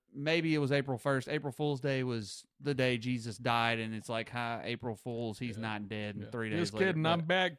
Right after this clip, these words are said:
Speaker 2: bitches.
Speaker 1: Yeah, but, um,
Speaker 2: Yep.
Speaker 1: yeah, I wish I had that video. I wish I'd watched that video,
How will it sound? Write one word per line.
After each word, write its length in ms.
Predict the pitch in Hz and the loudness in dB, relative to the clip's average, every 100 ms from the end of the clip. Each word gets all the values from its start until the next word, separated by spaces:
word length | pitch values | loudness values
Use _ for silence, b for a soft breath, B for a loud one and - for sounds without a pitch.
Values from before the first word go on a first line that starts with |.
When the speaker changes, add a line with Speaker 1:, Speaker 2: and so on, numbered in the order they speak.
| 160 | -2
Speaker 2:
bitches. 580 | 175 170 190 190 202 - | 0 2 2 2 -2 -4
Speaker 1:
Yeah, 320 | 127 117 107 127 | -2 0 -2 -6
but, 380 | 127 127 123 117 | -2 2 2 2
um, 520 | 120 120 113 107 101 101 _ _ _ _ _ | 0 0 0 -2 -6 -12 _ _ _ _ _
Speaker 2:
Yep. 240 | 123 117 - _ | -14 -14 -16 _
Speaker 1:
yeah, 240 | 135 135 123 | 0 0 2
I 120 | 135 | 0
wish 220 | 156 175 | -2 -2
I 80 | 139 | -4
had 180 | 131 127 | -4 -4
that 120 | 113 | -6
video. 320 | 107 123 123 | -6 -6 -6
I 140 | 113 131 - | -6 -8 -10
wish 200 | 151 - | -14 -14
I'd 140 | 127 | -14
watched 240 | 127 120 - | -14 -16 -16
that 120 | - | -18
video, 400 | 131 - - | -16 -16 -16